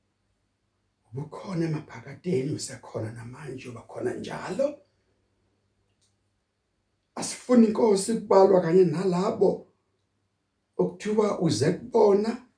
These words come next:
kodwa abakubonanga, abakwamukelanga, kunalokho bakukhande ngamatshe, bakukhafulela ngamathe, bakubethela esiphambanweni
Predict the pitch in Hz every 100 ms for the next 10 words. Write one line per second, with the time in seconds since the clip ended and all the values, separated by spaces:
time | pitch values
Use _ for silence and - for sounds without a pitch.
0 | _ _ _ _ _ _ _ _ - 180
1 | - 127 - 127 123 131 190 196 139 -
2 | _ _ _ _ _ _ _ _ _ 117
3 | 139 127 113 113 180 165 - 233 277 -
4 | - - _ _ _ _ _ _ - 202
5 | 170 175 185 - - - 139 143 160 180
6 | 123 190 226 - - _ _ _ _ _
7 | _ - 117 - 160 - 175 185 170 147
8 | 180 190 156 - 247 - - _ _ _
9 | _ _ 135 131 156 - 220 254 - 240
10 | 143 127 131 127 120 117